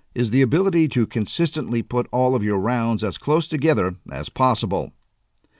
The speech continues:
The size of your group may be one M O A, one minute of angle, or better. But if the M P I of this group is not the same as your P O A,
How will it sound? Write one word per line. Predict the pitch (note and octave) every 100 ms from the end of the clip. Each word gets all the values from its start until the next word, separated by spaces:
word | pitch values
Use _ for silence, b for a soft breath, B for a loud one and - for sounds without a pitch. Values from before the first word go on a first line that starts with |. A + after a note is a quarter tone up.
| b b
The | A2
size | - A2+ A2 A2+
of | A2+
your | A2 G2
group | F2+ A#2 A2+ -
may | - A2+
be | G2+ G2+
one | G2+ C3 D3 C3+
M | - B2+
O | A2+ G#2
A, | A#2 C#3 D#2 G2 - _ _ _
one | G2 G#2 F#2+
minute | G2 B2 A#2
of | F2+ F#2+
angle, | A#2+ G2+ E2 F2 - _
or | A#2+ B2
better. | G2+ D#3 F2 - - _ _ _ _ _ _
But | B2
if | D#3
the | C#3+ E3
M | F#3
P | E3+ E3
I | D#3 D#3
of | C3 G2
this | B2
group | F#2 A#2 C3 G#2
is | E2+
not | G#2 A2 -
the |
same | F#2+ G#2+ A2 G#2+
as | G#2 F#2
your | G#2 F#2
P | - C#3
O | C3 B2
A, | C3+ C#3 C#3+